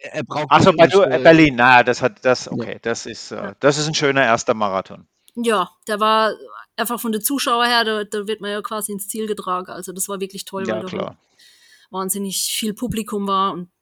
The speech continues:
Speaker 3: das war mein erster Marathon, ja. Mhm.
Speaker 1: Ja, aber, ähm, äh, Michel, äh, der, der, der Kumpel, den du grad gemeint hast, ne, der ist dann irgendwann mal an mir vorbeigezogen in Kandel,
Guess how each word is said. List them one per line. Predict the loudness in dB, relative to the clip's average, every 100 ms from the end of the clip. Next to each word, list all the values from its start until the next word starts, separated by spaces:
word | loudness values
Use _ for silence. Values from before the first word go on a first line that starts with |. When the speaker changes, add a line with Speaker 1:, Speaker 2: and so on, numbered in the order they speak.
| _
Speaker 3:
das | -16 -12
war | -12
mein | -12
erster | -14 -16 -16
Marathon, | -18 -20 -20 -20
ja. | -20 -20 _ _ _ _ _ _ _ _ _ _ _ _ _
Mhm. | -14 -14 -20 _ _ _ _ _ _ _ -8
Speaker 1:
Ja, |
aber, | -6 -6 -6
ähm, | -6 -6 -8 -8
äh, | -6
Michel, | -6 -6 -10 -12 _ _ -20 _
äh, | -8 -6 -8 -8
der, | -6 -6 -8 -12 _ -6
der, | -6 -6
der | -10
Kumpel, | -8 -6 -4
den | -6
du | -6
grad | -8 -8
gemeint | -6 -6 -6 -8
hast, | -8
ne, | -8 -6
der | -6 -6
ist | -6
dann | -8
irgendwann | -6 -6 -6 -6
mal | -6
an | -6
mir | -6
vorbeigezogen | -8 -8 -6 -6 -8 -8 -8
in | -10
Kandel, | -8 -8 -8